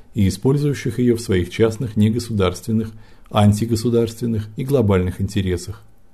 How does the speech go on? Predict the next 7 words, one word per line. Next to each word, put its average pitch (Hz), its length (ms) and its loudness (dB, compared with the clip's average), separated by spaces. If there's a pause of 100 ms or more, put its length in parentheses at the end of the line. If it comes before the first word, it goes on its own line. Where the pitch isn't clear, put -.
(460)
Для 107 160 6
ведения 101 420 8
частной 98 460 2
негосударственной 95 800 0
войны 110 400 2 (340)
нужны 127 280 4
частные 113 640 0